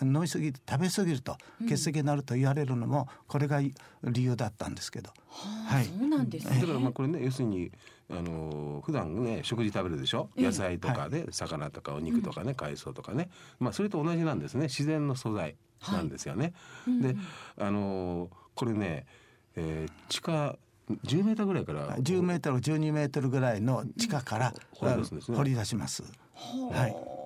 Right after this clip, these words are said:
Speaker 3: それでね、もうこれびっくりしたのがね、税金かかんのよ。
Speaker 1: はい。
Speaker 2: え？
Speaker 3: 地下五メーター以下から掘り出したらね、税金かかんの。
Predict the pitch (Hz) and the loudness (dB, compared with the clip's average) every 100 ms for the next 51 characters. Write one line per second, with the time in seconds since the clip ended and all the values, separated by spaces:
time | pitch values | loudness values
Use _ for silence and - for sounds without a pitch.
0 | - 117 107 101 110 - - 160 131 - | -4 -2 0 0 0 -2 -6 -10 -14 -8
1 | 92 85 120 117 127 90 73 90 120 - | -6 -2 0 0 0 0 -2 -4 -6 -8
2 | - - - - 95 147 180 170 135 127 | -20 -20 -20 -10 2 2 4 0 0 -2
3 | 95 - - - _ _ _ _ 131 104 | -2 -4 -6 -14 _ _ _ _ 0 2
4 | 403 - _ - - - 131 151 160 147 | 0 -2 _ -6 0 2 4 4 4 2
5 | 139 120 98 85 80 73 107 101 98 - | 0 0 -2 -2 -2 -2 -2 0 -2 -4
6 | 73 73 76 131 131 120 95 82 67 - | -6 -6 -2 2 2 2 -4 -6 -8 -8